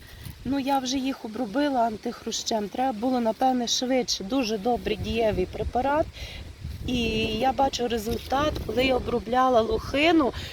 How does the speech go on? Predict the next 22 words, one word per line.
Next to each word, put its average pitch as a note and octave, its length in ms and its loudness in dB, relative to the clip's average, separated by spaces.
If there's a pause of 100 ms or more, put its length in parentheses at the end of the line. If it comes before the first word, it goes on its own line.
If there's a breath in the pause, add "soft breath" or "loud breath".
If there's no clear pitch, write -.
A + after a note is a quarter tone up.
(220 loud breath)
теж C#4+ 360 4
помітила, C4 720 2
що, B3 380 0 (380 loud breath)
е, G#3+ 300 4 (380)
на A#3 140 4
одному B3+ 520 2
кущеві B3 680 0 (280 loud breath)
листя C#4 480 4
помінялося, B3+ 840 0
не A#3+ 160 2
розвивались B3 760 0
молоді A3+ 500 -2
пагони, D#4 520 4 (380 loud breath)
підлила C4 480 2
антихрущем, C4 1000 2 (260 loud breath)
через B3+ 320 0
кілька C4+ 360 -2
годин C4 540 2
личинка A#3+ 540 0
була A#3 300 0
на A3 140 -2
поверхні. A#3 680 0